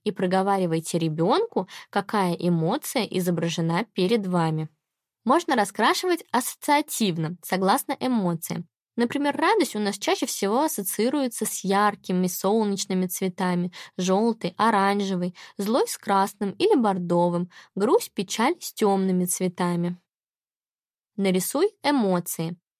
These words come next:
Возьмите и распечатайте изображение мальчика и девочки без эмоций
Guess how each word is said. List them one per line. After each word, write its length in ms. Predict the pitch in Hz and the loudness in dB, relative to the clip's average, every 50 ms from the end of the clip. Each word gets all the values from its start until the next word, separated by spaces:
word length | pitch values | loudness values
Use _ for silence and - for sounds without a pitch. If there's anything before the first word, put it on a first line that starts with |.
| _ _ _ - | _ _ _ -6
Возьмите 480 | 269 220 233 240 285 339 508 539 - - | 0 0 0 2 2 0 -2 0 -2 -2
и 140 | - - 339 | 0 2 2
распечатайте 800 | 403 381 - - 285 - - 220 202 190 202 202 190 - - - | 0 0 -2 -4 -6 -2 0 0 0 0 -2 -6 -6 -6 -8 -4
изображение 640 | 202 202 202 202 208 214 220 220 - 220 214 208 202 | -4 -4 -2 -2 0 0 0 0 0 0 0 0 0
мальчика 460 | 208 254 359 494 - - 247 - 208 | 2 2 0 0 -2 -6 -8 -6 -4
и 160 | - 302 370 | 0 0 0
девочки 540 | 277 233 208 196 185 180 180 - - - 175 | 0 0 0 0 0 0 -2 -4 -6 -6 -4
без 340 | 170 175 170 220 285 339 - - | -4 -2 0 0 0 0 -2 -2
эмоций 560 | - 254 233 202 185 175 170 - - 180 180 | -2 0 0 2 0 -2 -2 -4 -8 -12 -12